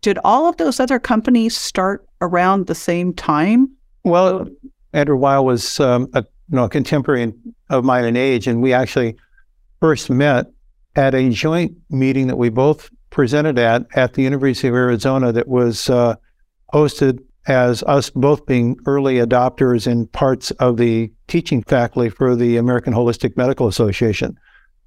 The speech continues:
Speaker 2: So Norm Shealy, who was one of the principals to start, uh, A H M A, had both Andrew Weil and myself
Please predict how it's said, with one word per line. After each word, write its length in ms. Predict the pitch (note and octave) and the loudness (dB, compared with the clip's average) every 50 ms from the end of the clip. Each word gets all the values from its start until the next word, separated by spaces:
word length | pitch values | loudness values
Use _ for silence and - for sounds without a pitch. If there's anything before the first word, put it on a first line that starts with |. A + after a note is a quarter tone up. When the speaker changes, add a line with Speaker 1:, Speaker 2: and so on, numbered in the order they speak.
| _ _ _ | _ _ _
Speaker 2:
So 240 | - - - C3+ C3+ | -6 -2 0 0 0
Norm 320 | B2+ C3+ D3 E3+ E3 C#3+ | 0 0 0 0 -2 -2
Shealy, 640 | A2 - - F3 E3+ F3 D#3+ B2+ A#2 A#2 A#2 A#2+ A#2+ _ _ _ _ _ | -4 -4 -4 -2 0 0 2 2 0 0 -2 -6 -10 _ _ _ _ _
who 80 | - C3 | -2 0
was 120 | B2+ A#2 | 0 0
one 180 | A#2 C3+ C3+ C#3 | 0 0 0 0
of 100 | C#3 A#2+ | -2 -2
the 80 | B2+ A2+ | -4 -4
principals 680 | - - D#3 D3 C#3+ - - C3+ A#2+ B2+ B2 A2+ - | -4 -2 -2 -2 -2 -2 -2 -2 0 0 0 0 -2
to 140 | - - - | -2 -4 -4
start, 400 | - - - C#3+ C3+ C3 A#2+ - - - _ - - | -2 -2 0 0 2 0 0 -4 -6 -16 _ -6 -2
uh, 200 | D3 B2 A#2 A#2+ - | 0 0 0 0 0
A 140 | C3+ B2+ | 0 0
H 180 | B2 A#2+ - - | 0 -2 -2 -2
M 160 | B2+ A2+ B2 | -2 0 0
A, 320 | C3+ C#3+ C3 A2 A2 A2+ - _ _ _ _ _ _ _ _ | 2 2 0 0 -2 -4 -8 _ _ _ _ _ _ _ _
had 440 | - - - D3 C3+ C3+ C3 B2 C#3+ - - _ _ _ _ _ | -10 -4 -2 0 0 0 0 -2 -6 -12 -16 _ _ _ _ _
both 480 | - C#3+ C#3 D3+ D#3 D3 - - - - _ - | 0 2 4 4 2 0 -2 -8 -20 -10 _ -2
Andrew 220 | D3+ C#3 C#3 B2+ | 0 0 2 2
Weil 300 | B2 B2+ B2+ B2+ B2 B2 | 2 2 4 2 2 2
and 100 | A#2 A2+ | 2 2
myself 580 | A#2 A#2+ A#2 - - - D#3+ D#3 C3+ A#2+ A#2 | 0 0 -2 -2 -2 0 2 2 2 2 0